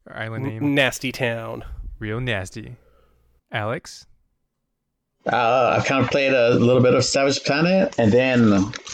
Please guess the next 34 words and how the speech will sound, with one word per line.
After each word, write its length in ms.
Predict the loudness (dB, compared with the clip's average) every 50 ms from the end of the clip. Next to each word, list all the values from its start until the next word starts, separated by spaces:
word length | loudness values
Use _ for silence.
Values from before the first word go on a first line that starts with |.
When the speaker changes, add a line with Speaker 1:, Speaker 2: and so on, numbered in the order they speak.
| -4
Speaker 3:
I, 180 | -2 -2 -2 -2 -4 -4 -4 -2 -2 0
<laughs> 40 | 2
my 140 | 2 2
daughter 300 | 2 0 0 0 0 0
kept 120 | 0 2 2
asking 300 | 2 2 0 0 0 2 2
about 240 | 2 2 2 0
the 60 | 0 -2
exploding 460 | -2 -2 -2 0 0 2 2 2 2
chicken, 400 | 0 0 -2 0 0 0 0 2
so 120 | 0 0
I 40 | 0
had 80 | 0 0
to 100 | 0 0
change 260 | 0 0 0 0 0
that 220 | 0 0 0 0
game. 340 | 0 0 2 4 4 2 2 0
Speaker 1:
<laughs> 60 | -6 -10 -10 -14 _ _ -20 -20 -10 -4
Speaker 3:
And 160 | -2 0 0
I 60 | 2
was 100 | 2 2
like, 180 | 2 2 2 2
"Cool, 200 | 2 2 2 4
let's 120 | 2 0
play 120 | 0 0 0
this 140 | 0 0
Power 240 | 0 0 0 2 2
Ranger 240 | 2 2 2 2 2
game." 420 | 0 0 0 2 2 2 0 0 -4 -12 -20 _ _ _ _ _ _ _ _ _ -2
That's 260 | 0 0 0 -2 -2
a 40 | -4
pretty 260 | -2 0 0 2 2
fun 240 | 0 2 2 0 0
story. 580 | 0 2 2 4 4 4 4 4 2 0 -2